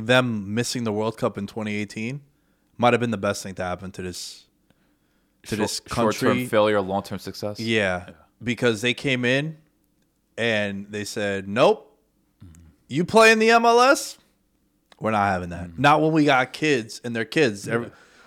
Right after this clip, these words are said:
Speaker 1: our oldest player is, like, the goalie, and he's, like, twenty-four. Like,
Speaker 2: Uh-huh.
Speaker 1: in, in the grand scheme of things, this is a young roster.
Speaker 2: And he
Speaker 1: Um,
Speaker 2: just went to Arsenal, correct?
Speaker 1: <clears throat>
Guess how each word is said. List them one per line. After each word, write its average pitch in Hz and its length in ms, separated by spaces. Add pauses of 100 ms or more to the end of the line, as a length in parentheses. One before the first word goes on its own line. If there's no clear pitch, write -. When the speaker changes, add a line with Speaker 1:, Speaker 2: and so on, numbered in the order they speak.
(180)
Speaker 1:
our 160 140
oldest 165 380
player 170 240
is, 151 100
like, 120 140
the 110 80
goalie, 107 480
and 104 80
he's, 113 140
like, 104 140
twenty-four. 101 640
Like, 110 180
Speaker 2:
Uh-huh. 85 100
Speaker 1:
in, 160 140
in 156 140
the 147 100
grand 156 400
scheme 151 260
of 156 120
things, 170 340
this 123 220
is 120 120
a 104 80
young 120 360
roster. 110 400
Speaker 2:
And 98 80
he 117 80
Speaker 1:
Um, 117 40
Speaker 2:
just 117 120
went 143 100
to 98 80
Arsenal, 123 320
correct? 110 440
Speaker 1:
<clears throat> - 180